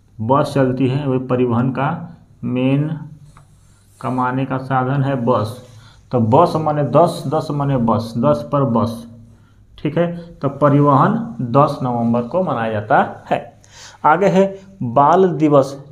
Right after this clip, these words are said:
चौदह नवंबर को मनाया जाता है बाल दिवस। क्वेश्चन पूछेगा युवा दिवस को मनाया जाता है, तो युवा कै साल का होता है? बारह साल का, तो बारह जनवरी। ठीक है,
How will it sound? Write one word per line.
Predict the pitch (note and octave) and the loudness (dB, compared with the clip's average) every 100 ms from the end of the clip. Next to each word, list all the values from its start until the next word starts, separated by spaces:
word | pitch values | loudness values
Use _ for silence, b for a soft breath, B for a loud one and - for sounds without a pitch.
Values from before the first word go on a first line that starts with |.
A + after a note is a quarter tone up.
| - | -2
चौदह | C#3+ C#3+ C#3+ F3 | 2 2 4 4
नवंबर | E3 C#3+ C#3 C#3 D3+ | 4 0 0 0 -2
को | D3+ | -2
मनाया | D#3 D3+ D3 | -4 -2 -2
जाता | D3 | -2
है | D3 D#3+ C#3+ | -4 -4 -4
बाल | A#2+ B2 C3 B2+ | 2 4 4 2
दिवस। | B2 B2 B2 - - | 0 -2 -6 -12 -20
क्वेश्चन | - - F3+ | -10 -6 -4
पूछेगा | E3+ E3+ F3+ | -2 -2 0
युवा | E3 B2 C3 E3 | 2 2 4 4
दिवस | D#3+ E3 E3 | 4 2 2
को | F3 | 0
मनाया | E3 D#3+ D#3+ | 0 2 2
जाता | E3 | 0
है, | D3+ D#3 - B B B - | -2 -4 -10 B B B -4
तो | C3 | 2
युवा | C#3 E3 | 4 4
कै | C#3+ E3 | 4 0
साल | D#3 D#3+ | 2 0
का | D#3 | -2
होता | D3+ D3+ | -4 -4
है? | C#3+ C3+ | -2 0
बारह | B2 B2+ D3+ | 4 4 4
साल | D3+ C3+ | 4 2
का, | C3 C3 C#3 B B - | 2 -4 -6 B B -8
तो | C3 | -4
बारह | A2+ A#2+ C#3+ | 2 4 4
जनवरी। | C#3+ C3 C3 C3+ A2 G#2+ - - | 2 2 2 2 0 -6 -12 -4
ठीक | E3+ | -2
है, | - | -2